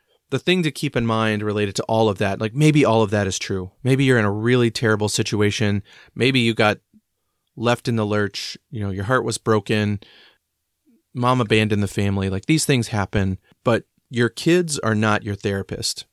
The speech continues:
And so I'm not telling you that you need to, like, suck it up and get over it and don't talk about it. And it's not, like, please,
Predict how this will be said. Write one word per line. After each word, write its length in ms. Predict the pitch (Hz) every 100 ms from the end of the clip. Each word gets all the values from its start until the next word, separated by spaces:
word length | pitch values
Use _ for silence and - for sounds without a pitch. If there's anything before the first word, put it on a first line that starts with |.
| _ _ _ _ _ _ _ _ -
And 120 | 123
so 120 | 117 117
I'm 80 |
not 140 | 139 160
telling 260 | 160 151
you 80 | 143
that 100 | 127
you 60 | 110
need 140 | 110
to, 60 | 101
like, 220 | 95 -
suck 300 | - 120 -
it 80 | 143
up 220 | 120 -
and 140 | 98 87
get 180 | 120
over 260 | 147 127 127
it 140 | 120
and 120 | - 98
don't 220 | 113 151
talk 240 | 139 120
about 240 | 110 110 104
it. 140 | 104
And 220 | 110 107 -
it's 120 | -
not, 200 | 127 131 - _ _ _ _ _ _ _ _ _ _
like, 220 | 107 - _ _ _
please, 640 | - - 151 120 98 101